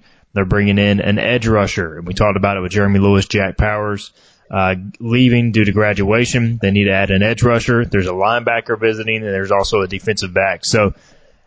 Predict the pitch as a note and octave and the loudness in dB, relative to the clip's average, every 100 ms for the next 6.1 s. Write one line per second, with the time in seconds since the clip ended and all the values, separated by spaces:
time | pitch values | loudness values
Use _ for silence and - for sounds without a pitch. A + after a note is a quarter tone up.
0 | _ - C3+ C3 C#3+ E3+ C#3 D#3 D#3 - | _ -2 0 2 4 2 4 2 0 -2
1 | B2+ A#2+ B2+ A#2+ - - - A#2 A#2+ C#3 | -4 0 0 0 -4 -14 -12 -2 0 2
2 | C#3 - A#2 A2 A2+ D#3 D3 B2+ G#2+ A#2+ | 0 -2 0 0 0 -2 0 0 2 2
3 | A#2+ G#2 G2 F#2+ G2 F#2+ F#2 F#2+ F#2+ G2 | 2 2 0 0 0 0 0 -2 -2 -2
4 | A#2+ A2+ G#2 - F#2 F2+ C#3+ D#3+ D3 - | -2 -2 -2 -2 -2 -2 0 0 0 -2
5 | C#3 A#2+ A#2+ A2+ A#2 A2+ G#2 F#2+ F2+ F2 | -2 0 -2 -2 -4 -2 -2 -4 -6 -8